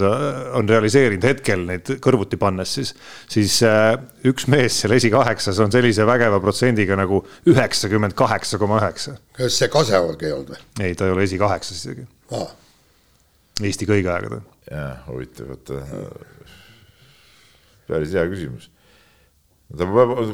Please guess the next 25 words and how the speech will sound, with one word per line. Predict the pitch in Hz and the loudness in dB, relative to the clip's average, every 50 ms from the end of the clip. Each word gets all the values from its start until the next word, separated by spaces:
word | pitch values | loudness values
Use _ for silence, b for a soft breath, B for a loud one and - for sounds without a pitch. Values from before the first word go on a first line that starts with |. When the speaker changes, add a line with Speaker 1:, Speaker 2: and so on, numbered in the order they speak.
| 120 127 | 0 0
Speaker 3:
esikaheksas | 135 127 110 104 113 135 120 98 - - 85 92 | 2 2 2 4 4 4 4 2 -2 -4 0 2
ei | 110 | 4
ole, | 110 101 87 | 4 4 4
ta | 90 101 | 4 4
peab | 113 127 139 | 4 4 4
ikka | 147 143 - 123 | 2 2 2 4
olema | 107 101 101 | 4 4 2
mingi | 95 - | 2 2
kaheksa | 131 123 104 90 - - | 2 2 2 0 -2 -2
tuhande | 101 104 101 98 92 101 | 0 0 2 2 4 4
alguse | 110 110 95 85 80 80 87 87 87 87 87 87 87 87 87 90 104 | 4 2 2 -2 -2 0 2 2 2 2 2 0 0 -2 -2 -2 -2
mees | 107 90 73 71 | -2 -2 -2 -4
nagu | 73 71 69 | -8 -8 -8
punktisummalt | 78 80 78 80 65 65 71 67 62 58 - - - | -8 -10 -10 -12 -14 -14 -14 -14 -14 -16 -18 -20 -20
siis. | - - 107 | -12 -4 0
Speaker 1:
No | 104 98 104 | 2 2 2
ta | 110 110 117 117 120 | 2 2 4 4 4
on | 120 120 120 | 4 2 2
ikkagi | - - 123 117 117 120 120 120 123 131 | 2 2 2 4 4 6 6 8 8 6
Eesti, | 127 127 - - 123 120 120 120 120 120 123 123 123 120 117 123 127 127 131 120 127 120 | 6 4 2 4 4 6 6 6 6 6 6 6 6 4 2 -2 -6 -10 -10 -10 -8 -4
ma | 117 110 113 113 | 0 2 4 4
julgeks | 113 110 107 117 107 - - 120 | 4 2 2 -2 -2 2 4 4
öelda, | 117 110 104 117 113 113 117 123 113 110 - - b b b b b - _ _ _ - | 4 4 6 6 6 6 6 4 2 -2 -8 -20 b b b b b -20 _ _ _ 0
kümnevõistluslegend | - 117 104 120 104 107 117 113 - 127 107 113 117 113 147 156 139 104 85 85 | 2 2 4 4 4 4 2 2 2 0 0 2 2 2 2 2 0 0 -4 -6
ikkagi. | - - - - - | -10 -14 -14 -14 -14